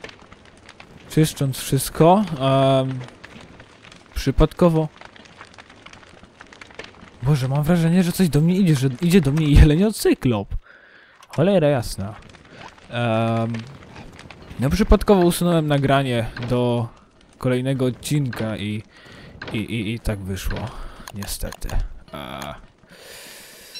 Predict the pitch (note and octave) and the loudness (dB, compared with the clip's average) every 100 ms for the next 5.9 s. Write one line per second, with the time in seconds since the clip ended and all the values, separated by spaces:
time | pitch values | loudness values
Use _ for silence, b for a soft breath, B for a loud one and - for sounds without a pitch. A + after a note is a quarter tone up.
0 | B - - - F3+ - - - G#2+ - | B -12 -10 -10 -14 -14 -12 -10 -8 -8
1 | G#2 G2+ A2 - D#3+ C#3 D#3 G3+ A3 - | -6 -8 -8 -8 -6 -2 -2 -2 -4 -18
2 | - - - A2+ G#2 G#2 - G2+ G2+ G2+ | -20 -20 -16 -12 -10 -10 -8 -8 -8 -8
3 | G2+ G2 G2 F#2+ - F#2 G#2 D#3 - - | -8 -8 -10 -12 -12 -8 -6 -6 -8 -12
4 | G#2 G#2 - - B B B B - A#2 | -12 -12 -14 -20 B B B B -10 -4
5 | C3 A#2+ C3 B2 - - D#3 F#3 F#3 | -2 -2 -2 -2 -6 -2 0 0 -2